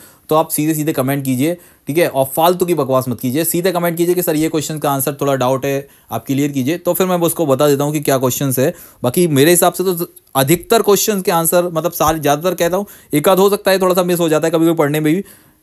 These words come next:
ठीक है। और कुछ, कुछ तो ऐसे ही होते हैं जो कि आपत्ति वाले ही होते हैं, उनको तो हम भी सही नहीं कर पाएंगे, यूनिवर्सिटी सही नहीं कर पाती तो हम क्या कर पाएंगे उनको सही, ठीक है। तो उसके नंबर तो आपको हंड्रेड परसेंट मिलने ही है।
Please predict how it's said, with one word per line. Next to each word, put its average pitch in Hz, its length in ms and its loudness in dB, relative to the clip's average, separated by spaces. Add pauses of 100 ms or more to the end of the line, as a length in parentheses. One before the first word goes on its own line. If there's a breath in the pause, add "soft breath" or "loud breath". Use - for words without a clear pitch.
ठीक 160 120 -2
है। 156 200 0 (260)
और 139 120 2
कुछ, 170 280 0
कुछ - 300 0
तो 208 60 2
ऐसे 175 220 2
ही 185 40 4
होते 180 180 0
हैं 190 120 -2
जो 165 80 -2
कि 170 240 -4 (340)
आपत्ति 147 400 0
वाले 160 180 2
ही 160 60 4
होते 147 200 0
हैं, 156 80 0
उनको 147 260 -2
तो 147 80 0
हम 131 180 -2
भी 147 100 0
सही 143 140 -2
नहीं 135 120 -4
कर 131 100 0
पाएंगे, 127 200 -2
यूनिवर्सिटी 135 520 -2
सही 135 300 -4
नहीं 135 120 -4
कर 127 120 -4
पाती 127 220 -2
तो 139 60 -4
हम 127 160 -2
क्या 117 120 -4
कर 113 100 -4
पाएंगे 104 240 -6
उनको 107 260 -8
सही, 104 220 -10 (400 soft breath)
ठीक 135 100 -2
है। 151 60 2
तो 139 120 2
उसके 135 180 0
नंबर 139 220 0
तो 135 100 0
आपको 127 180 0
हंड्रेड 131 220 0
परसेंट 135 260 -2
मिलने 131 180 0
ही 147 80 0
है। 175 120 -4